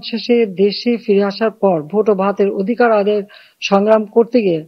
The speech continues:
আমাকেও বারবার মৃত্যুর মুখোমুখি এবং কারাবন্দী হতে হয়েছে। আমাকে হত্যার জন্য কমপক্ষে উনিশ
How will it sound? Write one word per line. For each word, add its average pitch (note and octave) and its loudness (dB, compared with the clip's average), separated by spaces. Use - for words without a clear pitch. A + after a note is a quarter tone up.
আমাকেও A#3 0
বারবার F#3+ 0
মৃত্যুর G3+ 2
মুখোমুখি F#3+ -2
এবং F3+ -2
কারাবন্দী F3 -2
হতে D#3+ -6
হয়েছে। D3 -8
আমাকে F3+ 4
হত্যার F#3 0
জন্য A#3 0
কমপক্ষে E3+ -4
উনিশ G#3 -2